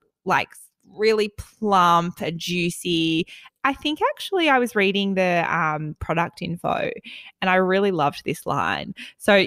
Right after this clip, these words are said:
Juicelicious P-, Plumpifying Pack of Five Masks. Seriously, it's Juicelicious and Plumpifying. I can confirm. And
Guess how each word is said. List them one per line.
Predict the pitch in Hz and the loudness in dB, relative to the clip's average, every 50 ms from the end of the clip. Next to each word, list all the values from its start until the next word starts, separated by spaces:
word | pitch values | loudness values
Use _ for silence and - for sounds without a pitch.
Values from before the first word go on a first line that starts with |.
| - 190 | 0 -4
Juicelicious | 170 - - 226 240 254 - - 320 262 214 208 202 - - 208 220 370 453 - - - - - | -4 2 6 6 6 6 6 4 2 4 6 4 4 4 4 4 6 6 4 4 0 -8 -10 -10
P-, | - - - - - - | -8 -8 -6 -8 -8 -6
Plumpifying | - - 226 196 202 190 - 214 - - 196 180 175 175 175 175 165 160 160 170 214 311 370 - - - _ _ - | -2 2 2 2 2 2 -2 -6 -4 0 2 2 4 4 4 4 4 4 4 2 0 0 -2 -4 -8 -20 _ _ -4
Pack | - 214 185 - - | -2 -2 0 0 -2
of | 185 - | -4 -2
Five | - 180 170 165 165 170 - | 0 0 2 4 2 2 0
Masks. | 170 160 165 160 143 127 - - - - - - _ - - - - _ - | 0 0 0 2 0 0 -2 -4 -8 -16 -20 -20 _ -20 -20 -20 -16 _ -10
Seriously, | 208 - - 262 262 277 311 294 - - 262 226 190 165 147 - - | -4 2 4 6 6 6 6 4 4 2 4 6 6 6 4 4 2
it's | 233 269 - - | -2 -2 -2 -4
Juicelicious | - - 247 277 - - 359 320 254 240 - - 240 220 - | -4 0 0 0 0 0 0 0 2 0 2 0 -2 -2 -2
and | 214 208 | -4 -2
Plumpifying. | - 202 180 185 190 180 - 185 151 139 139 139 - | 0 -2 -2 -2 -4 -4 -2 -2 0 0 -2 -2 -2
I | 160 185 | -2 -2
can | - 240 220 202 208 | 0 0 -2 -2 -2
confirm. | 208 233 226 214 - 208 180 175 165 160 151 160 254 392 - - - - - - - - - - _ - 311 | -2 -4 -4 -4 -2 0 0 2 2 0 0 -2 -4 -8 -12 -14 -16 -16 -14 -14 -14 -16 -18 -18 _ -4 0
And | 220 220 214 214 214 214 214 208 208 208 202 - | 2 2 4 4 4 4 2 2 0 -4 -6 -8